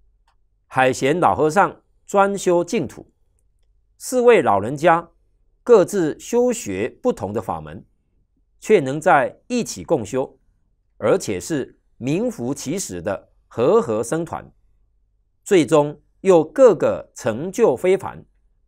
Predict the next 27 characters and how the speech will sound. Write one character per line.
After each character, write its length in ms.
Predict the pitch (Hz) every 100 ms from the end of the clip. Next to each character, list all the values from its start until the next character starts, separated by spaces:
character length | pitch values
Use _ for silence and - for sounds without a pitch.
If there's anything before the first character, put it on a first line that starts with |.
| _
实 200 | _ 127
为 440 | 160 120 113 - _ _
古 420 | 131 113 92 85
今 420 | 80 165 156 147 139
稀 300 | - 185 175
有。 260 | 98 - _ _ _ _ _ _ _ _ _ _ _ _ _ _ _ _ _
沙 340 | - 165 170
弥 220 | 170 165
律 200 | 165 120
仪 120 | 82
曰 340 | 95 127 131 _ _ _ _ _ _ _
：“禅 460 | - 113 101 151 - _
是 460 | - - 214 147 95
佛 300 | - 98 156
心， 360 | 175 185 - _ _ _ _ _ _ _
律 440 | - 233 214 117 -
是 320 | - 208 170
佛 240 | 101 104 170
行， 280 | - 69 - _ _ _ _ _ _ _ -
大 280 | 247 170
圣 360 | 117 196 131 -
小 300 | - 123 85
圣 340 | 71 196 135 _ _ _ _
悉 440 | - 190 180 175
皆 320 | - 156 151
同 240 | 147 92 143
学。” 260 | - -